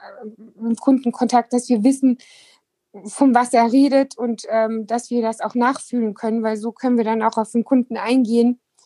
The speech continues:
und ihn unterstützen oder wie auch immer. Und genau auch bei den Schlägern, ähm, wenn jetzt jemand kommt und,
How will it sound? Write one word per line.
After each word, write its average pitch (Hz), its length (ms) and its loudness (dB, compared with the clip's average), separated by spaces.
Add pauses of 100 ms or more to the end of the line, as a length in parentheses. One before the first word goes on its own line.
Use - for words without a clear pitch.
(120)
und 214 220 -8
ihn 220 120 0
unterstützen 233 760 0
oder 208 480 4 (460)
wie 214 200 -2
auch 208 140 0
immer. 214 380 0 (400)
Und 220 120 -4
genau 220 360 0
auch 233 100 0
bei 226 140 -2
den 214 160 -4
Schlägern, 240 720 0 (100)
ähm, 220 460 -6
wenn 226 180 0
jetzt 226 280 -4
jemand 226 320 2
kommt 262 360 2
und, 233 300 -6